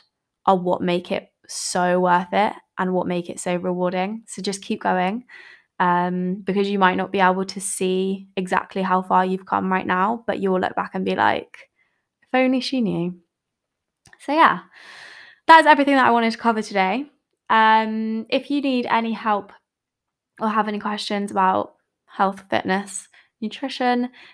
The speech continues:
you wanna go over any of them, my D Ms are always open. If you wanna listen to any of the other episodes that I've recorded, then you are very welcome to. I hope that they're useful and helpful.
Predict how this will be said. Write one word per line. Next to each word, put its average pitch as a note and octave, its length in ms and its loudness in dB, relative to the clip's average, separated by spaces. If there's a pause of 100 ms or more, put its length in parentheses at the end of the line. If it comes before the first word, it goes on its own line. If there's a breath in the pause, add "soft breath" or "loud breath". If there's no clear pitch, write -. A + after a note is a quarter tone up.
(120 loud breath)
you G3+ 100 0
wanna G3+ 120 0
go G3 140 4
over G#3 220 4
any G3+ 160 2
of G3 60 -2
them, G3 300 0
my F#3+ 140 0
D F#3+ 180 0
Ms F#3 140 -4
are - 80 -6
always F#3+ 400 -2
open. A#3 680 0 (720)
If - 100 -20
you A3+ 40 2
wanna G3+ 120 0
listen G3+ 220 -8
to - 100 -6
any G3+ 140 -2
of G3+ 80 -8
the - 120 -4
other G3+ 280 0
episodes G#3+ 640 -2 (420 loud breath)
that - 80 0
I've A3+ 100 0
recorded, C#4+ 540 4 (360)
then G#3 220 4
you G#3+ 160 0
are G#3 60 -2
very G#3 240 0
welcome A3 340 -2
to. A3 240 -4
I - 80 -4
hope G3+ 220 -6
that - 120 -12
they're G#3 160 -6
useful G3 640 -6
and F#3 120 -4
helpful. G#3 680 -4